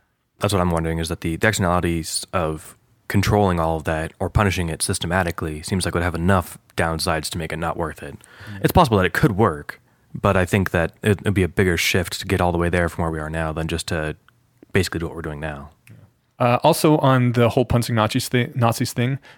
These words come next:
Speaker 2: Not Without Incident says, "It's not clear to me when violence is appropriate or necessary avenue for social change. Can everything be achieved nonviolently? It doesn't seem to be what we've seen historically, with many positive changes requiring at least the threat of violence,"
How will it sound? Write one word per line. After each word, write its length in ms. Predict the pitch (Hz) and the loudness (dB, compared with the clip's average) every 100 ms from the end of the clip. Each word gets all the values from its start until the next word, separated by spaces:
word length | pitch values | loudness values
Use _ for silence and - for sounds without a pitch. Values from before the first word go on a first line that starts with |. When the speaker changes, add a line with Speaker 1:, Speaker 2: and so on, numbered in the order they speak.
| - | -4
Speaker 2:
Not 220 | 127 170 | 0 2
Without 280 | 170 156 147 | 2 2 4
Incident 380 | 175 156 131 127 | 4 4 2 0
says, 560 | - 123 110 143 - - - - _ - | 0 2 4 2 -4 -12 -20 -20 _ 0
"It's 160 | 143 | 2
not 200 | 190 226 | 4 2
clear 200 | - 208 | 2 2
to 60 | 190 | 4
me 160 | 185 185 | 4 4
when 160 | 151 | 4
violence 380 | 120 143 165 160 | 4 4 4 4
is 80 | 143 | 2
appropriate 640 | 147 - 165 - 120 117 - - | 4 4 4 4 4 4 0 2
or 180 | 143 | 4
necessary 640 | 156 160 147 - 123 120 123 | 4 2 0 2 4 4 2
avenue 300 | 131 135 143 | 2 2 0
for 140 | - | 0
social 320 | 143 131 123 131 | 0 2 2 0
change. 560 | - 160 104 - - _ _ _ - | 2 2 0 -8 -10 _ _ _ 0
Can 160 | 127 - - | 0 2 0
everything 480 | 104 123 - 170 | 4 4 4 2
be 100 | 180 | 4
achieved 320 | 180 - 185 165 | 2 2 0 2
nonviolently? 680 | 180 160 165 185 196 214 208 _ _ _ - | 4 4 4 4 2 0 -2 _ _ _ -2
It 180 | 113 | 2
doesn't 280 | 156 180 208 | 4 4 4
seem 420 | - - 170 165 | 2 4 4 4
to 100 | 160 | 2
be 120 | 143 147 | 2 4
what 200 | 147 151 | 2 4
we've 180 | 143 | 2
seen 180 | - 143 | 4 2
historically, 600 | 131 - 160 143 120 107 | 2 4 4 4 4 4
with 220 | 107 113 | 4 0
many 180 | 123 143 | 2 2
positive 400 | 143 139 131 143 | 4 2 2 0
changes 460 | - 143 131 110 - | 2 2 4 2 0
requiring 400 | - 135 127 127 | 0 2 4 2
at 80 | 123 | 0
least 180 | 120 | -2
the 80 | - | 0
threat 320 | - - 120 | -2 2 2
of 140 | - 107 | 2 0
violence," 560 | 110 107 95 87 - | 0 0 -4 -12 -16